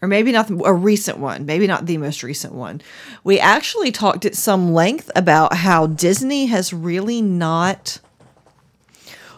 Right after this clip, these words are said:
pulled very much from new canon as far as,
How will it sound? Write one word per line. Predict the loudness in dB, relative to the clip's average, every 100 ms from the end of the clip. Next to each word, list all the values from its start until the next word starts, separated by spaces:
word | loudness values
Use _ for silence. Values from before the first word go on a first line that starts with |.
| _
pulled | -4 4 4 6 4 2 -2 -16 _ _ _ _ _ _ _ -6
very | 2 4 6 4
much | 4 2 0 -6
from | 0 2 4
new | 2 2
canon | 0 0 0 0 0
as | -2
far | -2 2 4 4
as, | 4 2 -2 -10